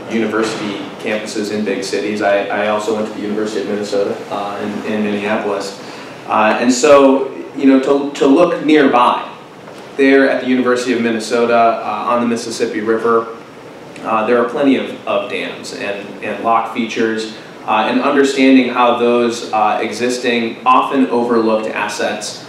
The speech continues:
uh, have made a meaningful contribution to the local economy and, and still do,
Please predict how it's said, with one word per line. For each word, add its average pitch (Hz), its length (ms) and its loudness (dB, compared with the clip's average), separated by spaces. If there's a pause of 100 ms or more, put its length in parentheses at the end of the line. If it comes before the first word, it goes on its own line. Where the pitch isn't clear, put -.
(160)
uh, 104 260 0
have 110 220 -2
made 113 180 2
a 101 160 -2
meaningful 113 360 -2
contribution 104 720 -6
to 117 200 -4
the 113 80 -2
local 101 440 -2
economy 101 580 -6
and, 101 220 -8 (220)
and 101 160 -8
still 135 340 2
do, - 420 0